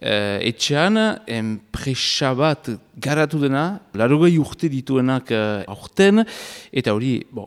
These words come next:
ospatuko duzia, aipatuko dugu, eh, Manu, zurekin. En,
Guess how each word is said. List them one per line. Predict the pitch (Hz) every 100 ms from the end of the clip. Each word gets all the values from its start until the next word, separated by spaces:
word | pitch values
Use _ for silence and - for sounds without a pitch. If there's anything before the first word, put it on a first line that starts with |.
| -
ospatuko | 117 - 131 135 - 127
duzia, | 123 - 190 196
aipatuko | 135 135 143 139
dugu, | 120 107 113
eh, |
Manu, | 139 107 107
zurekin. | - 110 107 196 196 - - -
En, | - 127 135